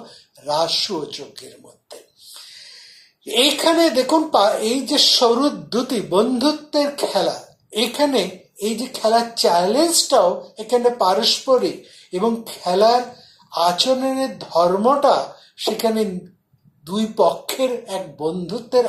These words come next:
আবরণের মধ্যেই হতো। সে কারণে এটা একটা রিচুয়ালের মতনই খেলাটাকে দেখা হলো। এরকম একটা বন্ধুত্বপূর্ণ খেলা এখানে হওয়ারই কথা ছিল, এবং সেটা মাথায় রেখেই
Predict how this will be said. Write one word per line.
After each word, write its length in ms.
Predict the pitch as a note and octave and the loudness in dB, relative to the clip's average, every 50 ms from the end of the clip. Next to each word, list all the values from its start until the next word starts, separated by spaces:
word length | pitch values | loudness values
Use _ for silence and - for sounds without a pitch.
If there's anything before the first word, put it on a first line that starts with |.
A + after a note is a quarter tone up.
| - - | -2 -4
আবরণের 720 | - E3 D#3 D#3+ D#3 F#3+ G#3+ A#3+ B3+ C4 C4+ C#4+ C#4+ C#4 | -2 0 0 2 2 4 4 4 4 2 2 0 0 0
মধ্যেই 500 | B3 A#3 A3+ G#3 - - - F3 D#3+ D3 | 0 0 -2 -2 -4 -8 -12 -12 -12 -12
হতো। 340 | D3 D#3 D3+ - - - - - - - - - | -14 -16 -16 -16 -20 -20 -20 -20 -20 -20 -6 0
সে 180 | - - D4 | 2 2 2
কারণে 440 | D4 D4+ D#4 D4+ D#4 D#4+ D4+ D#4 E4 | 4 4 4 4 4 4 0 2 0
এটা 180 | E4 D#4+ E4 E4 | 0 2 0 0
একটা 300 | E4 - - E4+ D#4 A3 | 0 2 2 2 2 2
রিচুয়ালের 960 | F#3 F3 G3+ B3 C#4 C#4 - - - D#4+ F4 F4+ F4 E4+ E4 D#4 C#4+ - B3+ | -2 -4 -2 -2 -2 -2 0 0 2 4 6 6 6 6 4 4 2 2 2
মতনই 500 | A3+ G#3 G3 G3 - G3 E3 D#3+ D#3 C#3+ - - - - _ - | 0 0 -2 -2 -2 -6 -8 -8 -12 -18 -20 -20 -20 -20 _ -6
খেলাটাকে 560 | - G3+ F3+ E3+ E3 E3 - E3+ D#3 - D#3+ | -2 0 2 2 2 0 -2 -8 -10 -10 -10
দেখা 340 | D3 D3+ C#3 - - D3+ C3+ - - - | -10 -10 -10 -10 -12 -14 -14 -14 -18 -20
হলো। 160 | - C#3 - _ _ _ _ _ - - - - - - _ | -20 -20 -20 _ _ _ _ _ -20 -20 -20 -20 -20 -20 _
এরকম 540 | A#3+ G#3 G3 G#3+ B3+ C#4 C#4 - F4+ E4+ E4+ | 0 2 4 6 6 4 4 2 2 4 4
একটা 320 | E4+ E4 E4 - - D4 | 2 2 0 2 2 4
বন্ধুত্বপূর্ণ 1080 | C#4+ - G3 G3 G#3 A3 A3 A3+ C#4 C#4+ C#4+ - - C4+ C4 C4+ B3 A#3+ A3+ A3+ G#3+ G#3 | 4 6 4 4 4 2 0 0 -2 -4 -4 -4 -4 -4 -4 -2 -2 -4 -2 0 0 0
খেলা 520 | G3+ G3+ - - G3 F#3 F#3 F3+ E3 C#3 - - - - _ - | -2 -2 -4 -4 -2 0 2 2 2 0 -2 -12 -20 -20 _ -14
এখানে 380 | D#3 D3+ - - G3+ G#3 G#3+ | -14 -10 -4 -2 -2 -2 -2
হওয়ারই 640 | G3 F3 - - - D3+ D#3 D#3+ D#3+ F3+ G#3+ C4+ D#4+ - - | -4 -6 -8 -4 -2 0 2 2 2 2 2 0 0 0 2
কথা 340 | C4 A#3 F#3+ - - F#3 E3+ F3+ | 2 2 2 0 -4 -8 -4 -4
ছিল, 280 | - - D#3 C#3 C3 - - - - - - | -6 -6 -6 -14 -18 -20 -20 -20 -20 -20 -2
এবং 180 | - A#3+ C#4 D4+ | 0 2 2 2
সেটা 360 | D4+ - - D4+ - D#4+ D#4+ | 0 0 -2 0 2 2 2
মাথায় 580 | C#4 A#3 G#3 F#3+ G3 G3 - - C4+ C#4+ C#4 C4 | 4 4 2 2 2 0 0 0 0 2 2 0
রেখেই 800 | A3 F#3+ F#3 F#3 - - C4 D4 D#4 C#4+ A3 - - - _ | 0 0 -2 -2 -4 -2 0 2 2 2 0 -4 -10 -18 _